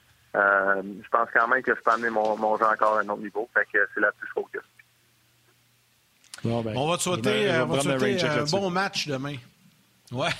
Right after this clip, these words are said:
Speaker 1: M-,
Speaker 3: On va
Speaker 1: merci
Speaker 3: souhaiter un
Speaker 1: les
Speaker 3: bon
Speaker 1: boys,
Speaker 3: match
Speaker 1: on
Speaker 3: demain, une victoire. Puis on se reparle la semaine
Speaker 1: Ouais,
Speaker 3: prochaine,
Speaker 1: c'est
Speaker 3: euh, David.
Speaker 1: Ben, c'est apprécié, une game d'après-midi en plus. Fait que si vous voulez checker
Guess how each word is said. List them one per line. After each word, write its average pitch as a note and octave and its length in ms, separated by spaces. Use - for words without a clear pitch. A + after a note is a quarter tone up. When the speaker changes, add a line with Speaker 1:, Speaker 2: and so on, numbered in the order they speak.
Speaker 1:
M-, C3 220
Speaker 3:
On F3 60
va F#3+ 60
Speaker 1:
merci - 160
Speaker 3:
souhaiter D4+ 120
un D4 80
Speaker 1:
les C4 40
Speaker 3:
bon C4 80
Speaker 1:
boys, C4+ 120
Speaker 3:
match C4 220
Speaker 1:
on A3+ 40
Speaker 3:
demain, B3+ 220
une A3 80
victoire. A3+ 580
Puis - 800
on D#3+ 100
se E3+ 120
reparle G3+ 240
la F#3 80
semaine F3+ 180
Speaker 1:
Ouais, C#3+ 80
Speaker 3:
prochaine, F3+ 360
Speaker 1:
c'est C#3+ 100
Speaker 3:
euh, C3+ 40
David. C#3 380
Speaker 1:
Ben, C3+ 200
c'est C#3 160
apprécié, C3+ 420
une D3 160
game C#3 160
d'après-midi A#2+ 520
en A2 140
plus. A2+ 160
Fait G#2+ 180
que - 60
si - 80
vous A#2 80
voulez A#2 140
checker A2 280